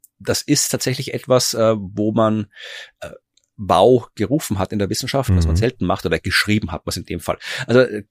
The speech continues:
Speaker 1: ganz kurz, also wenn man, äh, nach intelligenten außerirdischen Lebewesen sucht, dann hat man ein sehr, sehr großes Problem, dass man nämlich nicht weiß,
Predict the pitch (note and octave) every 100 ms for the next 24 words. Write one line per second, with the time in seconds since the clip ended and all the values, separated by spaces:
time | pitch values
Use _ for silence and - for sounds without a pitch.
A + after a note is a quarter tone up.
0 | - C3 - C#3 A#2+ G#2+ B2+ D3 D3 -
1 | A#2+ B2 B2+ A2+ A#2+ - A#2 C#3 B2 G#2+
2 | C3+ - B2 - G#2 - A2+ G#2 F#2 G2
3 | E2+ E2 - - F2+ - - G2 - G#2+
4 | F#2 - G#2 A2 G2 - F2+ - - G2
5 | F2 E2 D2+ - - - - G2+ A#2+ G#2+
6 | G#2 A2 A2+ - D#2+ D2+ C3 D3+ - -